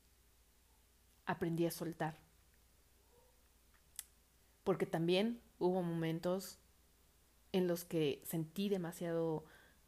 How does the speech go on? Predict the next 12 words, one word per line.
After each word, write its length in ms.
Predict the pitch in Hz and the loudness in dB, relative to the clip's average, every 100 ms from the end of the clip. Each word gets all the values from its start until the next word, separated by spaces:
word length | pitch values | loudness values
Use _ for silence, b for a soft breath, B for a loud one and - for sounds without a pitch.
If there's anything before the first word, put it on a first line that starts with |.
| _ _ _ - | _ _ _ -8
estrés. 640 | - - 170 151 - - - _ _ _ - - - - - - - - - - - - - - - - - - - - - - - - - - - - - - - - - - - - - - - - | -6 -4 -4 -4 -8 -16 -18 _ _ _ -20 -20 -20 -20 -20 -20 -20 -20 -20 -20 -20 -20 -20 -20 -20 -20 -20 -20 -20 -20 -20 -20 -20 -20 -20 -20 -20 -20 -20 -20 -20 -20 -20 -20 -20 -20 -20 -20 -20 0
Y 100 | 214 | 4
me 100 | 214 | 6
di 100 | 208 | 4
cuenta 640 | 202 226 220 233 233 240 233 - - _ - - - - 185 | 2 -2 0 2 2 0 -4 -18 -20 _ -20 -20 -20 -12 0
de 200 | 185 180 | 0 0
que 160 | 180 | -6
si 200 | - - | -6 -2
no 240 | 175 185 196 | 0 2 2
empezaba 500 | 196 196 190 180 170 | 2 -2 -2 -2 -2
a 60 | |
soltar, 580 | - 160 - 165 170 | -4 -10 -6 -4 -4